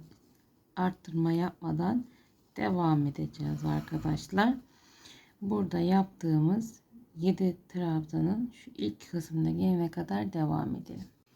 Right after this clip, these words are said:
Şimdi arkadaşlar geldik oraya. Burada yedi tane trabzanımız var ya, onların hepsinin tepesine çift batıyoruz.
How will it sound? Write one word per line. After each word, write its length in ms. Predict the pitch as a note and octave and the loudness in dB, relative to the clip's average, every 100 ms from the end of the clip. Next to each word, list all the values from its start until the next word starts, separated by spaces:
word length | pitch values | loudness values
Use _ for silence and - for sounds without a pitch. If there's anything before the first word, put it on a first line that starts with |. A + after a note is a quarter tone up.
| _ _ _ - | _ _ _ -8
Şimdi 240 | A#3 G3+ F#3 | -2 0 2
arkadaşlar 640 | E3 - D#3+ D#3+ - - | -2 -6 -8 -8 -8 -8
geldik 500 | F3+ G#3+ G3 G3 G3 - - | -4 0 0 0 -4 -8 -4
oraya. 380 | F3+ D3+ D3+ D#3 - - - _ | -2 0 -2 -4 -14 -20 -20 _
Burada 540 | A3+ A3+ A3 G3 G#3 A3+ - | 0 2 2 2 2 0 -6
yedi 260 | G3+ G3 F#3+ | -2 0 0
tane 300 | G3 F#3+ F3+ | 2 2 2
trabzanımız 880 | F#3 F3+ E3 - E3+ E3+ F3+ F#3 G3+ | 0 -2 -2 -2 2 4 4 2 0
var 140 | A3 | 2
ya, 220 | E3 C#3+ - - | 2 0 -4 -2
onların 540 | A#3+ A3+ G#3+ E3 E3+ | 4 6 6 6 2
hepsinin 600 | F#3 A3 A#3+ - F#3+ E3+ | 0 -2 -2 0 2 2
tepesine 580 | E3 F#3+ F#3 F3 G3 G#3+ | 0 -6 -8 -4 -4 -4
çift 300 | - E3+ - | -6 -8 -8
batıyoruz. 540 | A2+ - - - - | -12 -12 -12 -12 -12